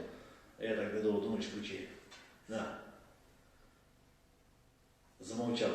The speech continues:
зразу. Замовк. Ось. І тема помінялася в нас швиденько. Кажу, якщо, ну,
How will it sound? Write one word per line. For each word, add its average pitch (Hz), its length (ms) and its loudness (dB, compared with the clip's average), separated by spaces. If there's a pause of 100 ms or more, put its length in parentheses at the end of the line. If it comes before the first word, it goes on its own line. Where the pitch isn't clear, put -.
зразу. - 420 0 (1160)
Замовк. - 560 -2 (1200)
Ось. 92 580 0 (200)
І 107 220 0
тема 123 280 8
помінялася 117 640 2
в - 40 0
нас - 160 -2
швиденько. - 480 -2 (800)
Кажу, 131 260 0
якщо, 131 680 10
ну, - 220 6